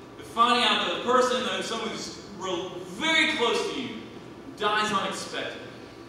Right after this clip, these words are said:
And as we're standing there, we're just speechless, nothing to say. All of a sudden, there's another knock at the door. And I open the door, and there's this other man,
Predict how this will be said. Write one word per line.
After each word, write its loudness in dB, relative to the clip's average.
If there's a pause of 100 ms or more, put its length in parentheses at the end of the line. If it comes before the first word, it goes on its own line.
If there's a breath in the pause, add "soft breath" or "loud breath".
(1300)
And 0
as 2
we're 4
standing 2
there, 6
we're 4
just -2
speechless, 2
nothing 6
to 0
say. -2 (420)
All 8
of 4
a 4
sudden, 2 (1080)
there's -4
another 8
knock 4
at 0
the 2
door. 0 (2500)
And -10
I 2
open 4
the 4
door, 4 (280)
and -2
there's 4
this 0
other 8
man, 2